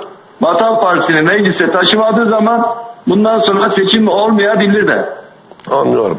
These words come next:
Speaker 1: Çünkü Yüksek Seçim Kurulu bu kadar bariz bir televizyon tehdidiyle yasaları ayak altına alabiliyorsa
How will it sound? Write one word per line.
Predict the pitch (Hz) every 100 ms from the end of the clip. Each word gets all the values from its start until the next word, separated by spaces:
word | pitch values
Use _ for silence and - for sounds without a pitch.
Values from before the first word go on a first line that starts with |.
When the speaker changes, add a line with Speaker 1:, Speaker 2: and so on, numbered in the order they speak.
| -
Speaker 1:
Çünkü | - 196 190 180 - - - -
Yüksek | 180 202 220 208
Seçim | 214 202 233 190
Kurulu | 202 180 170 160 - - - - -
bu | - 214
kadar | 226 214 180
bariz | 175 190 185 156
bir | 190
televizyon | 185 185 196 185 220
tehdidiyle | 220 185 185 180 196 175 123 - - - - - -
yasaları | 190 202 202 190
ayak | 180 208 226
altına | 185 175 175
alabiliyorsa | 175 185 202 254 233 139 98 - -